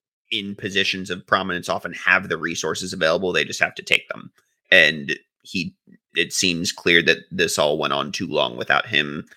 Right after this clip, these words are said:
using the resources at hand. And, like, I, again, I hope, you know, I hope whatever he has going on there, he's, he's able to sort it out and, you know, get,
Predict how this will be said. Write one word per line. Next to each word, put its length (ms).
using 460
the 80
resources 640
at 140
hand. 460
And, 180
like, 200
I, 160
again, 280
I 140
hope, 360
you 100
know, 140
I 80
hope 260
whatever 540
he 180
has 480
going 300
on 220
there, 240
he's, 260
he's 260
able 180
to 80
sort 240
it 80
out 300
and, 260
you 60
know, 140
get, 240